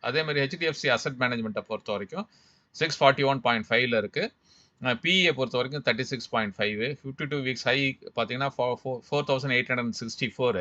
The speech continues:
கரண்டா த்ரீ தௌசண்ட் செவன் எயிட்டி ஃபைவ்ல ட்ரேட் ஆயிட்டு இருக்கு. இது வந்து மைனஸ் டுவென்டி டூ பர்சன்ட்ல இருக்கு. ஐ ஆர் இ டி ஏ பார்த்தீங்கன்னா, இது ஃபோர் ஹண்ட்ரட் அண்ட் டுவென்டி ஃபைவ் க்ரோர்ஸ் வந்து டிக்ளேர் பண்ணியிருக்காங்க. பி இ வந்து தேர்ட்டி சிக்ஸ்ல இருக்கு.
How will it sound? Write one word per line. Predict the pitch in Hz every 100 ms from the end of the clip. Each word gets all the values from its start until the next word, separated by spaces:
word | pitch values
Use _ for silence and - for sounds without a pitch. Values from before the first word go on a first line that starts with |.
| 101
கரண்டா | 117 120 139 151 220 _ _ _ _ _ 135
த்ரீ | 147
தௌசண்ட் | 139 120 123 143
செவன் | 117 120 120
எயிட்டி | 107 101
ஃபைவ்ல | 98 107 165
ட்ரேட் | 113 98
ஆயிட்டு | 87 85
இருக்கு. | - 113
இது | 117
வந்து | 117 123
மைனஸ் | 107 107 113
டுவென்டி | 107 101 104
டூ | 98
பர்சன்ட்ல | - 87 95 - 101
இருக்கு. | 85 - 90 78 - _ _ - - _ -
ஐ | 127 151
ஆர் | 175 160
இ | 151
டி | 139 127
ஏ | 120
பார்த்தீங்கன்னா, | 107 110 110 120 139
இது | 113 120 131
ஃபோர் | - 143
ஹண்ட்ரட் | 151 139 127
அண்ட் | 113
டுவென்டி | 110 113
ஃபைவ் | 113 107
க்ரோர்ஸ் | - 123 123 -
வந்து | 107 117 110
டிக்ளேர் | 95 - 110 98
பண்ணியிருக்காங்க. | 101 92 98 107 147 - _ _
பி | 120
இ | 127
வந்து | 120 113 117
தேர்ட்டி | 101 95 104
சிக்ஸ்ல | - 104 - 101
இருக்கு. | 92 143